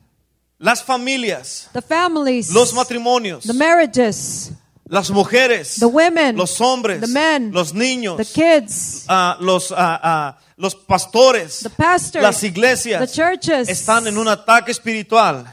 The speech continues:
Speaker 2: are under a spiritual attack,
Speaker 1: muy fuerte.
Speaker 2: very strong.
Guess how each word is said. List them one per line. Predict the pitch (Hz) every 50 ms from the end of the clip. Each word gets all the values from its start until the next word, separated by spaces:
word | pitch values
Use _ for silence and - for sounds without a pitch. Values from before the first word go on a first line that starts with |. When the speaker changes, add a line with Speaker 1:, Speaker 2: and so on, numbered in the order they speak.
| _ _ -
Speaker 2:
are | 247 262 262
under | 302 302 320 320 330 330
a | 311 294 269
spiritual | - - - - - 330 339 339 330 - - 320 311 311
attack, | 294 285 - 285 262 233 208 - - - 131
Speaker 1:
muy | 147 170 190 202 202
fuerte. | 165 - - 180 202 202 175 - - 131 113
Speaker 2:
very | 98 247 269 285 285 262
strong. | 214 - - - 247 226 220 208 214 208